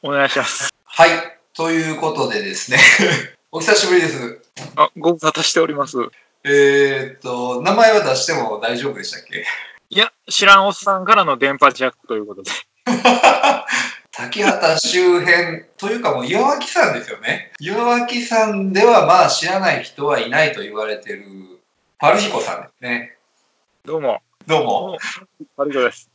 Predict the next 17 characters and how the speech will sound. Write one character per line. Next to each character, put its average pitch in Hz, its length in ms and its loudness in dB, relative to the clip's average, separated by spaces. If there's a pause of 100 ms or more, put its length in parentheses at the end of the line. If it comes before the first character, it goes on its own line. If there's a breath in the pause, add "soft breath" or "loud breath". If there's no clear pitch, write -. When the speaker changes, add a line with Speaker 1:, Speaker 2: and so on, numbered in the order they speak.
(260)
Speaker 2:
お 139 80 -10
久 139 160 -2
し 139 80 -2
ぶ 127 100 -6
り 120 80 -4
で 117 60 -10
す。 - 420 -18 (380)
Speaker 1:
ご 131 100 -8
無 131 80 -10
沙 143 120 2
汰 131 120 2
で 117 100 0
す。 - 440 -14 (100)
Speaker 2:
い 117 100 -10
え 113 120 -8
い 107 80 -10
え。 92 280 -6